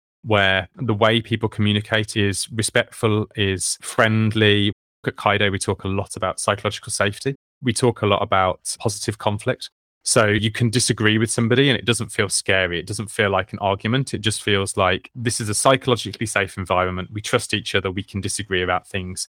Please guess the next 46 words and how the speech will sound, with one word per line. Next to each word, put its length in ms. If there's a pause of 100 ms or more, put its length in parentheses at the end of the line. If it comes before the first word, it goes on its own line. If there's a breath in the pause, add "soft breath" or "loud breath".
(260)
If 100
I'm 220
reading 320
a 40
message 420
that 140
someone's 420
written 400
asynchronously, 840
so 140
they're 80
not 240
there, 280 (280)
if 120
I'm 180
in 60
a 40
bit 120
of 60
a 40
bad 320
mood 260
when 100
I 60
read 280
it, 140
I 120
can 320
see 360
the 100
worst 420
in 80
what 160
they're 120
saying 360
and 100
I 60
can 140
think, 260
"Oh, 100
this 140
person's 360
just 120
being 140
an 60
idiot." 280